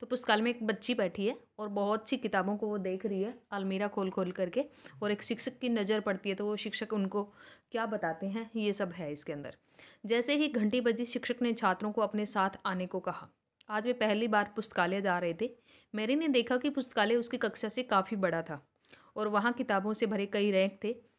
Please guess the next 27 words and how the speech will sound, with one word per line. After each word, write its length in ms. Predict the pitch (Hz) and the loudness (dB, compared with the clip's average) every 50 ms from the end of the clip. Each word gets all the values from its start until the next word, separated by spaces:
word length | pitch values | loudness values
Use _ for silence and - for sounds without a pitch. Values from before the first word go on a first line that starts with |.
| _ _ _ | _ _ _
कोने 220 | - 226 226 233 | -4 -2 0 0
में 120 | 240 233 226 | 0 0 0
एक 120 | 220 - | 0 0
अलमारी 380 | 202 190 190 185 185 190 214 220 | 0 2 4 2 2 2 2 0
थी 120 | - 226 | -2 -2
जो 120 | 196 214 202 | 0 0 2
मोटी-मोटी 420 | 196 190 196 208 202 202 190 220 | 2 2 2 2 0 0 0 -2
किताबों 360 | 220 208 - 175 170 185 202 | -2 0 0 0 2 0 -2
से 140 | 208 - 220 | 0 0 0
भरी 280 | 190 214 190 185 208 220 | 2 2 2 0 0 0
थी। 280 | 220 226 247 262 - _ _ _ _ _ _ 208 | 0 -2 -2 -2 -8 _ _ _ _ _ _ -4
मैरी 200 | 202 196 220 233 | -2 -2 -2 2
को 120 | 233 240 | 2 2
अल-, 180 | 214 208 208 - - - | 2 2 0 -2 0 0
एक 180 | 214 214 - | 0 2 2
अलमारी 340 | - 202 196 190 185 190 202 | 2 2 4 2 2 2 0
खोलने 380 | 196 - - 190 196 220 226 226 | -2 -2 -2 0 2 4 2 2
की 120 | 233 226 | 0 -2
कोशिश 340 | - - 190 190 - 220 - | -2 -2 -2 0 -2 -6 -2
करते 260 | - 214 196 190 196 | -2 -2 -2 -2 -2
देख 200 | 185 190 185 - | -2 -2 -4 -2
शिक्षक 340 | - 220 202 - 214 208 - | -6 -6 -4 -4 -4 -2 -2
ने 120 | 214 196 | -2 -2
कहा, 320 | 185 180 175 185 180 175 - - _ _ _ _ | -2 0 0 0 -2 -2 -4 -12 _ _ _ _
"उस 180 | 262 - - - | -10 -10 -4 -2
अलमारी 400 | 226 208 190 190 180 175 185 190 | -2 0 0 0 -2 -2 -2 -2
में 160 | 202 202 | -2 -2